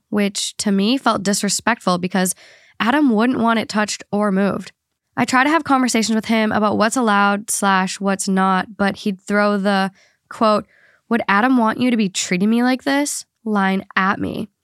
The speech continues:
It made me feel frustrated. I seriously started complaining,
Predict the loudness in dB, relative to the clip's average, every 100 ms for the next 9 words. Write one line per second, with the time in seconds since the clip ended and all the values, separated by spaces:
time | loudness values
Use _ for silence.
0 | _ _ _ _ -2 0 2 0 0 -2
1 | -4 0 0 2 -2 -2 -6 -10 _ _
2 | _ -10 -6 -2 0 2 2 0 0 0
3 | -2 -2 -4 -2 -2 0 0 0